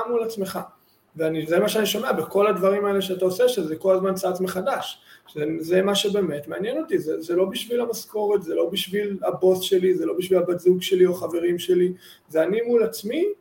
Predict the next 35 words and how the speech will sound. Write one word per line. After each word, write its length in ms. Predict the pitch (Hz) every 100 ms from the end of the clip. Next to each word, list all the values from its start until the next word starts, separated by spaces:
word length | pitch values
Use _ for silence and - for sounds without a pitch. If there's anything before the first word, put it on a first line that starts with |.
| _ _ _ _ 277
נהנה, 420 | 185 185 220 320
נהנה 340 | 180 165 185 269
להעביר 320 | 254 - -
את 60 | 220
הזמן 280 | 180 226 285
ככה, 220 | - 156
נהנה 320 | 151 151 160 214
ללמוד 440 | 233 190 220 247
על 80 | 233
זה, 120 | 156
נהנה 260 | 139 151 180
לקרוא 420 | 196 - 214 226
על 80 | 196
זה. 120 | 139
אני 580 | _ - - - _ 196
חושב 0 | -
שככל 320 | 240 - 208
שאנחנו 400 | 208 - 190 180
עושים 260 | 139 185 208
את 80 | 220
זה 60 |
יותר 240 | 156 190 196
ברור 300 | 180 190 196
עם 100 | 180
עצמנו, 540 | - 202 247 233 233 - - _ _ _ _ - -
הלו"ז 320 | 143 165 180
כאילו 200 | 220 196
מתמלא. 380 | 143 120 135 185 185 - - _
פתאום 300 | 131 156 170
החלונות 540 | 180 170 151 170 196
האלה 240 | 226 208 170 -
כל 140 | 165
הזמן, 360 | 165 170 220 220 220
אתה 80 |
מצליח 540 | 143 135 156 175 -